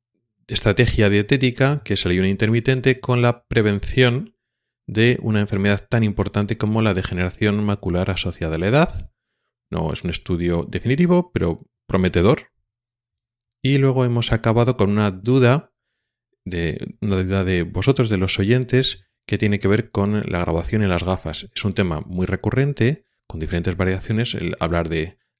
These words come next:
las gafas, de la graduación, porque es el defecto del, de visión más importante y la gente tiene muchas dudas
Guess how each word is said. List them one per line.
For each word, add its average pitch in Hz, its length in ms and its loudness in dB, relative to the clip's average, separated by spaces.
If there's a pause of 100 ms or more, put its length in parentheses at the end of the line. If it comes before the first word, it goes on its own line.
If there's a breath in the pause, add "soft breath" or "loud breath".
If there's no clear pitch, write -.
las 82 100 -6
gafas, 117 300 0
de 101 80 -2
la 92 80 0
graduación, 87 480 -2
porque 92 260 -2
es - 120 0
el 95 160 0
defecto - 800 -4
del, 95 380 -2
de 90 220 -2
visión 101 380 -2
más 101 220 -2
importante 110 720 -2 (380)
y - 80 -2
la 117 100 0
gente 101 300 -2
tiene 87 220 -2
muchas 92 320 -2
dudas 113 480 -2